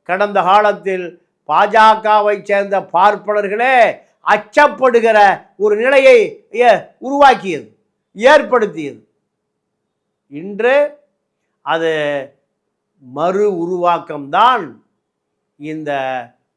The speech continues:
வாக்காளர் மறு சீரமைப்பு. இதன் மூலம் உங்களுடைய வாக்கு சீட்டை, ஆதாரோடு இணைக்கப்படாத வாக்குச்சீட்டை,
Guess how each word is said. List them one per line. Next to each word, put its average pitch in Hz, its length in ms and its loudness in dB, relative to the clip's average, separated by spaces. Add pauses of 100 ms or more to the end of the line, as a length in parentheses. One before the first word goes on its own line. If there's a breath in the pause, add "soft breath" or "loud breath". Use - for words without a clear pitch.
வாக்காளர் 196 1200 0 (640)
மறு 247 800 0 (600)
சீரமைப்பு. 143 640 -6 (1000)
இதன் 170 320 -8
மூலம் 220 680 0 (1000)
உங்களுடைய 165 800 -4
வாக்கு 196 640 -2
சீட்டை, 139 720 -10 (720)
ஆதாரோடு 240 880 6
இணைக்கப்படாத 240 920 2
வாக்குச்சீட்டை, 220 1040 0